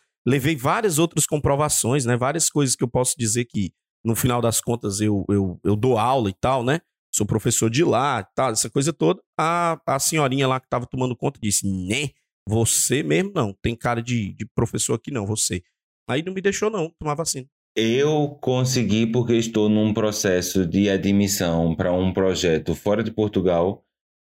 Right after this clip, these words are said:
Speaker 2: e as pessoas que estão tratando da minha admissão, é, dizem que eu só posso ir se já, já estiver imunizado.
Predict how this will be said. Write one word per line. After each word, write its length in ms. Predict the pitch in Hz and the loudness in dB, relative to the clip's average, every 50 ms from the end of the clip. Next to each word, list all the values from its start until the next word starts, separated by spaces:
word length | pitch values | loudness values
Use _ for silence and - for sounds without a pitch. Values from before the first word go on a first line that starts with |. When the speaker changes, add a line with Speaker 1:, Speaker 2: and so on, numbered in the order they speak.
| _ - | _ -2
Speaker 2:
e 200 | - 98 101 101 | 0 2 2 2
as 140 | 98 98 98 | 0 0 -2
pessoas 480 | - 107 101 - - 107 101 104 101 | -2 -2 -2 0 2 2 2 2 0
que 140 | - - 110 | 0 0 0
estão 300 | 107 104 - - 98 95 | 0 0 0 0 0 0
tratando 380 | 98 104 95 - 104 95 95 95 | 0 0 -2 0 0 2 2 2
da 120 | 95 92 | 2 2
minha 240 | 95 98 95 98 98 | 2 2 2 2 2
admissão, 800 | 92 85 98 101 101 98 98 - 104 98 98 104 110 - - - _ _ - - | 2 2 2 2 2 2 2 0 0 0 2 2 0 0 -2 -4 _ _ -4 -2
é, 380 | 87 92 92 92 90 90 87 | 0 0 2 2 2 2 2
dizem 400 | 82 78 107 113 101 110 110 107 | 2 2 2 2 2 2 0 0
que 80 | 101 117 | 2 2
eu 140 | 110 107 104 | 2 2 2
só 160 | - 120 104 | 0 -2 -2
posso 340 | - 120 117 117 120 127 123 | -2 -2 -2 -2 0 0 2
ir 160 | 120 120 120 | 2 2 0
se 260 | 117 - 120 117 113 | 0 0 2 2 2
já, 180 | 107 117 113 110 113 - | 4 2 0 0 -2 -2
já 220 | - 95 107 107 104 | -2 0 2 0 0
estiver 320 | 98 - 107 95 104 101 | 0 -2 -2 0 0 2
imunizado. 720 | 104 104 104 104 104 104 101 87 90 76 73 64 69 71 | 2 2 4 4 4 2 2 2 0 0 0 -2 -2 -4